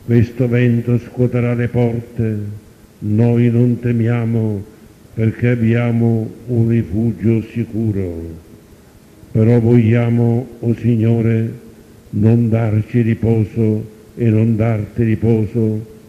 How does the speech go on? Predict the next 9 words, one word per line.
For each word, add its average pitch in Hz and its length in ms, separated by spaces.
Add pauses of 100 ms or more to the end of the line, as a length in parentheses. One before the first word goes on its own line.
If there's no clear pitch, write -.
con 107 160
le 110 120
nostre 104 460
preghiere. 101 800 (840)
Vogliamo 123 640
che 120 260
tu, 123 360
o 120 180
Signore 123 760